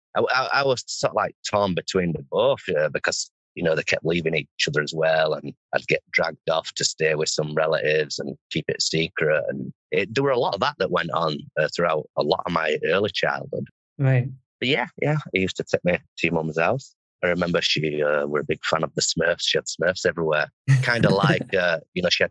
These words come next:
Speaker 1: cats later on everywhere.
Speaker 2: Yeah.
Speaker 1: It was kind of a Smurf, Smurfs back then.
Speaker 2: <laughs>
Speaker 1: She had a big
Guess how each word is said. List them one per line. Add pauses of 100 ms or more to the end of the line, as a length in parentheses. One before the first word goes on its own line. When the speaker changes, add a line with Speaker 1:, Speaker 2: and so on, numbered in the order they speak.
Speaker 1:
cats
later
on
everywhere.
Speaker 2:
Yeah. (180)
Speaker 1:
It
was
kind
of (140)
a
Smurf,
Smurfs
back
then. (260)
Speaker 2:
<laughs> (260)
Speaker 1:
She
had
a
big